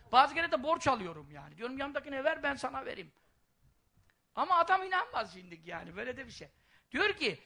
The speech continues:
belki paran yoktur. O vakit Rabbinden bir rahmet umarsın. Yani belki paran gelecek mesela. O zaman paranın geleceği zamana göre diyor,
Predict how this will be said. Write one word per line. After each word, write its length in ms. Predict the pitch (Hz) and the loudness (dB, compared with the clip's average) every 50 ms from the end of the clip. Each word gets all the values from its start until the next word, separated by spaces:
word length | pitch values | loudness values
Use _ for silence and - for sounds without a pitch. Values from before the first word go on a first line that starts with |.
| - - | -14 -2
belki 380 | - 185 285 349 381 - - 311 | 4 6 6 6 6 2 -4 -8
paran 340 | 208 - 262 262 277 302 311 | -2 4 6 8 10 8 8
yoktur. 600 | 311 269 247 269 339 - - - 427 415 339 226 147 - - - - _ _ _ _ - - - - - _ _ _ _ _ _ - - - _ _ - - _ _ _ - - - - | 6 6 4 4 4 4 6 10 12 12 12 12 10 2 -10 -18 -20 _ _ _ _ -20 -20 -20 -20 -20 _ _ _ _ _ _ -20 -20 -20 _ _ -20 -20 _ _ _ -20 -14 -4 2
O 120 | 262 294 | 6 8
vakit 360 | 320 339 330 320 302 226 247 | 8 8 6 4 -6 -4 2
Rabbinden 680 | 226 240 254 240 - - 277 277 285 302 311 320 320 294 | 6 6 6 4 2 -4 -4 -2 4 4 4 4 4 0
bir 80 | 285 247 | 0 6
rahmet 400 | 262 269 247 247 262 311 311 311 - - | 6 6 6 6 6 4 4 4 2 -10
umarsın. 640 | 269 254 269 302 359 370 - - 262 233 220 247 - _ _ _ _ _ _ - | -4 2 4 6 6 6 2 -2 -6 -6 -6 -8 -16 _ _ _ _ _ _ 4
Yani 560 | 175 202 214 220 220 220 208 202 202 185 165 196 | 6 8 8 8 6 4 0 0 -2 -2 4 6
belki 340 | 269 285 269 - 269 233 | 6 6 6 2 -8 -2
paran 320 | 185 247 247 269 277 277 240 | 4 6 8 8 6 6 4
gelecek 520 | 269 262 269 262 220 247 202 - - - - | 2 2 2 2 2 2 0 0 -4 -16 -12
mesela. 480 | - 180 - - 202 247 339 381 359 311 - - - - - - | -12 -10 -8 -4 4 8 8 8 8 6 0 -14 -20 -16 -6 0
O 120 | 214 240 | 2 2
zaman 340 | 247 277 302 320 349 330 262 | 4 4 6 6 6 6 6
paranın 460 | - 262 254 269 262 269 302 302 285 | 6 6 6 6 6 2 0 -2 -4
geleceği 480 | 220 262 262 269 269 254 226 277 294 294 | -4 -4 -2 -2 -4 -4 -4 -6 -6 -2
zamana 380 | 233 254 254 254 254 262 285 302 | 0 0 2 4 4 4 4 2
göre 340 | 254 262 247 226 220 196 | 0 0 -2 0 -2 -2
diyor, 260 | 214 311 381 392 339 | 0 2 2 2 0